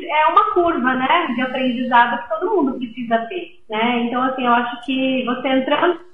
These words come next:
nesse mundo, é, existem muitas técnicas, muitas, é, é,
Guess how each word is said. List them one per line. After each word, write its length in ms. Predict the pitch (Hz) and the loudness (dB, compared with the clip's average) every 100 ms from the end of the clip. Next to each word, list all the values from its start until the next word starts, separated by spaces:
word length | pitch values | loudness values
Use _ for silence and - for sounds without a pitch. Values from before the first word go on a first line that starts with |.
| 370 | -2
nesse 320 | 311 254 277 | -2 -2 -2
mundo, 960 | 240 - - - 247 311 392 254 214 - - - | -2 -2 -6 -10 -2 0 0 0 -4 -6 -14 -2
é, 220 | 226 233 | 0 2
existem 400 | 247 302 339 320 | 0 -2 0 2
muitas 420 | 294 392 427 370 | 4 4 2 2
técnicas, 720 | 320 277 294 285 285 269 262 254 | 4 4 4 -2 0 0 0 0
muitas, 720 | 254 262 311 339 330 294 240 - | 2 2 2 2 2 2 0 -6
é, 460 | - 233 233 226 233 | -2 2 2 2 2
é, 640 | 233 226 220 214 214 208 | 4 4 2 0 -2 -4